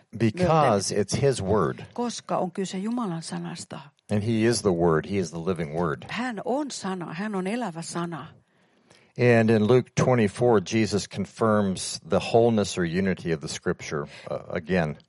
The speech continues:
Speaker 2: Ja sitten ka-, Luukkaan luvussa kaksikymmentäneljä Jeesus taas vahvistaa ja, ja, vahvistaa se, kirjoitusten yhtenäisyyden ja todenperäisyyden.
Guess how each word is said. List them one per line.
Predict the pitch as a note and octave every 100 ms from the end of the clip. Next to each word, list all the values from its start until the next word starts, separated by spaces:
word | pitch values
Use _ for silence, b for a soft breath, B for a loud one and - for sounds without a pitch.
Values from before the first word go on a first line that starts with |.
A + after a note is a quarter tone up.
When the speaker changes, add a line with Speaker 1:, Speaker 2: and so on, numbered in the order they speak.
| _ _
Speaker 2:
Ja | G3 E3 -
sitten | - C4 - G3 -
ka-, | - - -
Luukkaan | A3+ A#3 - F3+
luvussa | F3 F3 F3+
kaksikymmentäneljä | F3+ - E3+ A3 G3+ F3
Jeesus | - F#3 F3 F3
taas | - A#3 A#3+ G3+ -
vahvistaa | F#3 F3+ F3+ A3 - G#3 G#3+ A3 B B B
ja, | - F#3 E3 -
ja, | - F3 D#3 - - - _ - - - -
vahvistaa | F#3+ E3 G#3+ - A3
se, | F#3+ - - -
kirjoitusten | - A3 F#3+ E3+ E3+ - - C#3 E3 B B B
yhtenäisyyden | G#3 F#3 F#3+ E3+ E3 E3 E3+ D3+ D3+
ja | D3
todenperäisyyden. | F3+ F3 D3 E3 _ F3 B2 - - - -